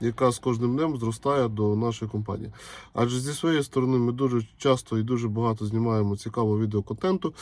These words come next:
на тему відеоогляду як на нашому YouTube каналі, так і на наших соціальних сторінках. Тому, не дивлячись на те, що інформації дуже багато, є багато підписників, користувачів,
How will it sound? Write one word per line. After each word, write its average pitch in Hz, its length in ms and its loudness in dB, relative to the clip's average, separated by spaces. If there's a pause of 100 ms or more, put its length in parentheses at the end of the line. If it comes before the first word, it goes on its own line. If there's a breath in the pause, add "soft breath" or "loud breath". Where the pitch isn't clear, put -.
(340 loud breath)
на 120 80 2
тему 135 280 6
відеоогляду 123 920 4
як 113 260 2
на 113 60 0
нашому 110 320 0
YouTube 104 240 -6
каналі, 151 440 2
так 117 180 0 (100)
і 110 120 -2
на 107 120 0
наших 120 320 -2
соціальних 107 460 -2
сторінках. 98 400 -8 (600 loud breath)
Тому, 160 340 4
не 160 100 2
дивлячись 151 460 2
на 139 100 2
те, 139 140 4
що - 180 0
інформації 120 600 2
дуже 117 200 0
багато, 156 500 2 (160)
є 123 160 4
багато 113 400 -2
підписників, 143 680 -6
користувачів, 123 680 0